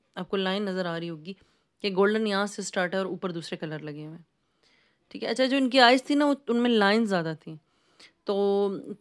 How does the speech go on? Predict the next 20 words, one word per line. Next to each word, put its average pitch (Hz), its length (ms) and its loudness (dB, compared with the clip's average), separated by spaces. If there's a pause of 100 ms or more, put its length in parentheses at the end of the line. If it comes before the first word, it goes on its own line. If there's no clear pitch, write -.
थोड़ा 269 540 6
जब 226 180 2
आप 240 120 4
देखें 214 400 0
किस 240 160 -4
तरह 233 160 0
की 220 80 -4
आइज़ 214 340 0
हैं, 220 120 0
तो 220 100 -2
वो 208 160 -4
उनमें 226 500 -2
खदशा - 380 -4
ये 247 120 4
होता 214 280 2
है 220 100 0
कि 208 120 -6
हमारी, 196 400 -2 (500)
हमारा 185 340 0
जो 196 160 -2